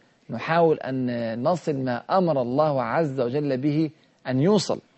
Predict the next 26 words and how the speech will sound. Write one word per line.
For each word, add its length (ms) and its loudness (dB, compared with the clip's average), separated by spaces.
خد 180 6
قرار 440 0
بالامتناع 680 -4
عن 300 -2
رؤية 400 2
ما 140 -4
لا 100 -2
يحل. 420 -2
خد 180 -4
قرار 340 2
بالامتناع 640 -4
عن 180 -4
التعامل 640 -4
بالربا. 480 2
خد 180 0
قرار 380 0
جريء 520 2
في 160 -14
حياتك 460 -4
تغير 480 2
بيه 260 -4
أسلوب 320 -6
حياتك 440 -2
وتجعلها 800 -2
موافقة 720 0
للسنة 600 -2